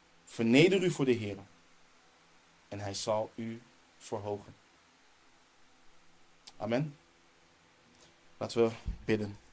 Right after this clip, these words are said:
Vader, u bent zo goed, Heer.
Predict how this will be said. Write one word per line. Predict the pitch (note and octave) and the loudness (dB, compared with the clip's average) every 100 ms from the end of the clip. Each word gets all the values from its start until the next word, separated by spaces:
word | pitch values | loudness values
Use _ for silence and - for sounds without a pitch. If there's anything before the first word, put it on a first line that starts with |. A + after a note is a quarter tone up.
| - - - - - - _ _ _ _ _ - - - - - - - - - | -20 -6 -6 -6 -18 -20 _ _ _ _ _ -20 -20 -20 -16 -18 -18 -20 -20 -20
Vader, | - - B2 C3 C#3 D3 - - - - - - - - - - - - - - - - - - - | -4 6 6 6 2 -4 -12 -20 -20 -20 -20 -20 -20 -20 -20 -20 -20 -20 -20 -20 -20 -20 -20 -20 -16
u | A2 | -4
bent | A#2 A#2+ | 0 0
zo | B2+ B2 | 2 2
goed, | - B2+ - | 0 -6 -6
Heer. | F#2 | -10